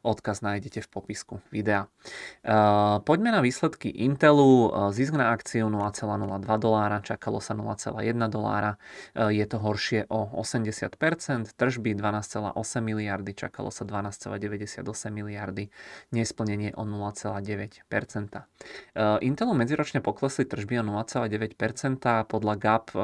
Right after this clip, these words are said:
metriky mali teda dokonca stratu na akciu tridsaťosem centov, to, čo som hovoril, to bola tá do-, non-gap, e, akcia. E, net income bola, e, strata pol miliardy amerických dolárov podľa Bloombergu, v reporte mali jeden a pol miliardy. E,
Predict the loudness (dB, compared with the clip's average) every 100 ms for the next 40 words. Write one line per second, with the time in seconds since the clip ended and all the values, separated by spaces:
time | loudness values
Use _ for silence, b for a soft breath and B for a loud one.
0 | -2 -2 -4 -6 -6 -6 -4 -4 -2 0
1 | -2 B B B 0 0 0 -2 -2 0
2 | 0 0 -2 -2 -6 -4 -4 -4 -4 -2
3 | -2 -4 -10 -2 0 0 2 2 0 -6
4 | -8 -8 -6 -2 -2 -2 -2 -2 -2 -4
5 | -6 -4 -4 -2 -2 -2 -4 -2 -2 -4
6 | _ _ _ _ _ _ _ _ _ _
7 | -8 -2 -2 -2 -6 2 6 6 4 -10
8 | -18 -4 0 4 4 4 0 4 2 4
9 | 6 8 6 4 2 -2 -2 2 2 2
10 | 2 0 2 2 2 2 0 -2 -2 -2
11 | -4 -6 -2 0 0 0 -2 -2 -2 -2
12 | 0 4 4 4 -2 0 -4 -2 -2 -4
13 | -6 -4 -2 -2 -2 -4 -6 -6 -4 0
14 | 0 0 -2 -4